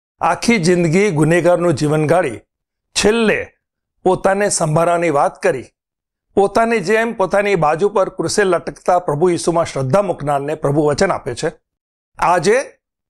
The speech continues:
તું મારી સાથે પુણ્યલોકમાં હશે." કોણ ક્યારે કેવી રીતે જીવન પલટો કરી દે, કોઈ ના કહી શકે.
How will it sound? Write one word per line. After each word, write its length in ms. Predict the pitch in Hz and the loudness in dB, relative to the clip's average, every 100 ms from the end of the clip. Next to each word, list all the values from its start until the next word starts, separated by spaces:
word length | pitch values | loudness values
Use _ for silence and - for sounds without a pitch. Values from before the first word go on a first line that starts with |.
| _ | _
તું 160 | 175 170 | 2 4
મારી 240 | 160 170 | 2 0
સાથે 480 | 170 160 143 165 170 - _ | 0 -2 0 0 0 -4 _
પુણ્યલોકમાં 720 | 151 156 151 139 135 131 123 | -2 2 2 0 -2 -2 -2
હશે." 260 | 120 - 127 - - _ _ _ _ _ _ _ _ _ _ _ _ _ _ | -4 -4 -6 -6 -12 _ _ _ _ _ _ _ _ _ _ _ _ _ _
કોણ 440 | 156 175 196 220 233 | 2 2 4 2 0
ક્યારે 920 | 226 _ - 147 147 160 180 196 214 | -6 _ 0 2 2 2 2 2 0
કેવી 480 | - 165 160 185 180 | -4 -4 0 2 2
રીતે 420 | 180 - 196 185 | 2 2 2 2
જીવન 360 | 123 143 165 | 0 -2 -2
પલટો 400 | 165 165 147 160 | 0 -4 -2 -2
કરી 260 | 147 160 190 | 0 0 2
દે, 280 | 147 135 - _ _ _ _ _ _ _ _ _ | 0 -4 -8 _ _ _ _ _ _ _ _ _
કોઈ 200 | 180 202 | 0 2
ના 140 | 147 | 0
કહી 160 | - 104 | -4 -8
શકે. 320 | - - - | -8 -12 -18